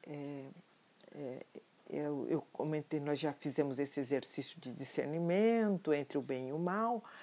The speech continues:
e a gente retomou ontem a questão do sentimento, da,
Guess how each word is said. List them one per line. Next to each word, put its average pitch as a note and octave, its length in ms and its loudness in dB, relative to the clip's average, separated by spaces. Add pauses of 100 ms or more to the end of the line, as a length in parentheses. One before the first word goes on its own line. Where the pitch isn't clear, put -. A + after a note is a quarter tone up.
(340)
e F#3+ 400 8
a F3 80 2
gente D#3+ 280 -2
retomou D#3 680 6
ontem D3+ 360 2
a C#3 60 -4
questão C#3+ 360 -4
do C3+ 80 -6
sentimento, D3 840 0
da, D#3 400 -2